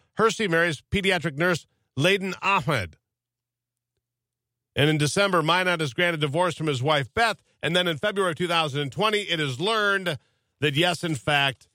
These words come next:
Ilhan Omar married her brother to get him into the United States illegally, to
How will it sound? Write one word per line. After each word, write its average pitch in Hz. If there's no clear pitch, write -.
Ilhan 160
Omar 139
married 196
her 170
brother 120
to 156
get 165
him 165
into 208
the 214
United 190
States 180
illegally, 160
to 151